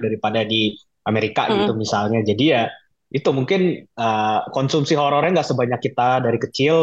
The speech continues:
Speaker 1: gitu. Jadi ketika ngelihat, dan kita juga udah terbiasa ngelihat, eh, dari mana-mana, dari seluruh dunia gitu kan, nggak cuman terbatas dari Hollywood doang gitu. Jadi ketika mereka nonton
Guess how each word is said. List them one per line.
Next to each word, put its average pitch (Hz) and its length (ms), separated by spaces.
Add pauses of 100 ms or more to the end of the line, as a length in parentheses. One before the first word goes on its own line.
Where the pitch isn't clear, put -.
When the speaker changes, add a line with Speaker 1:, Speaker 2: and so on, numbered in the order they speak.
Speaker 1:
gitu. 165 400 (480)
Jadi 147 480
ketika 127 400
ngelihat, 117 400 (160)
dan 123 160
kita 151 160
juga 175 280
udah 135 40
terbiasa 131 480
ngelihat, 117 520 (120)
eh, 107 480 (240)
dari 110 240
mana-mana, 143 480
dari 127 160
seluruh 131 240
dunia 139 400
gitu 110 160
kan, 117 160
nggak 113 240
cuman 104 240
terbatas 110 640 (240)
dari 113 160
Hollywood 117 400
doang 147 320
gitu. 110 160
Jadi 113 160
ketika 120 320
mereka 113 240
nonton 113 400